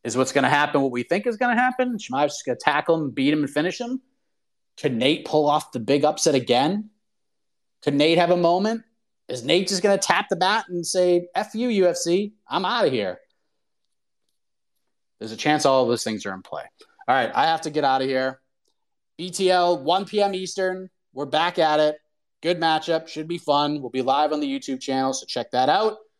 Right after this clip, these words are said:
Tomorrow, by the way, I forgot to mention this earlier, but I'll say it now.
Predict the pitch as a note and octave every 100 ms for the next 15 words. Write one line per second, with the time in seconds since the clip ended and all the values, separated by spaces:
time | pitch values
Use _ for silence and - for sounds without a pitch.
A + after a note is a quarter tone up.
0 | _ _ _ _ _ _ _ _ _ -
1 | F3 G#3+ B3+ G3+ D3+ C#3+ C3+ B2+ C#3 D#3+
2 | C#3+ F3 F#3+ F3 E3 D#3+ D#3 C#3 E3 C#3+
3 | B2 B2 B2 B2 D3 C3+ C#3+ B2+ G2+